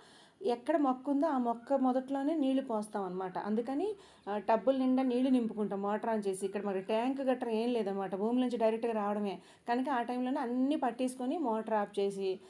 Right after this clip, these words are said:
ఒక్కొక్క బకెట్తో దగ్గరికి వెళ్ళి మగ్గుతోటి ఎంత చెట్టుకి అంత అవసరం అనేది నీళ్లు పోస్తున్నాం అనమాట. అంటే గార్డెన్ మొత్తం తడిపేయకుండా. దానివల్ల కొంచెం, ఆ, గడ్డి సమస్య అనేది కొంచెం తక్కువగానే ఉంటున్నది.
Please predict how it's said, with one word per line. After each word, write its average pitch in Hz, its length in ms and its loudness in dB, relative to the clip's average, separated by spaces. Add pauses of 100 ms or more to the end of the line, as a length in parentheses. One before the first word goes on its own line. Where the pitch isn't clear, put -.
(260)
ఒక్కొక్క 269 420 -2
బకెట్తో 254 500 0
దగ్గరికి 233 380 0
వెళ్ళి 240 280 0
మగ్గుతోటి 240 680 0
ఎంత 233 340 -2
చెట్టుకి 247 280 -2
అంత 226 240 0
అవసరం 220 300 0
అనేది 226 200 -2
నీళ్లు 247 240 0
పోస్తున్నాం 196 400 -4
అనమాట. 180 260 -6
అంటే 254 260 -8
గార్డెన్ 220 360 0
మొత్తం 220 320 0
తడిపేయకుండా. 190 580 -2 (640)
దానివల్ల 269 360 2
కొంచెం, 285 540 2
ఆ, 214 80 0 (120)
గడ్డి 226 160 2
సమస్య 247 320 -2
అనేది 247 180 -2
కొంచెం 226 280 -4
తక్కువగానే 254 440 0
ఉంటున్నది. 185 440 -4